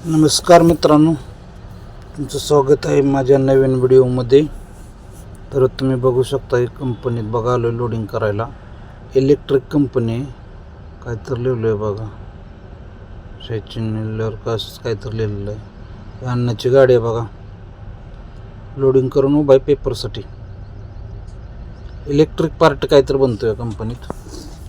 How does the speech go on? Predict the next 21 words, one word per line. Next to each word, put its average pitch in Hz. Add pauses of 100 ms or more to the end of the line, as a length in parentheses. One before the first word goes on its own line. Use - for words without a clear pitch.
ते 147 (1500)
आपल्या 143
महाराष्ट्रातील 143
पुणे 147
ते 135
जातं 135
वाघोलीला. 117 (1500)
हे 117
काय 110
स्पष्ट -
दिसतं, 123
तुम्हाला 123
वाचायला 131
येत 127
असलं 117
तर 110
वाचून 120
घ्या 104
आपलं. 104 (840)
तुम्हाला 120
atlas 120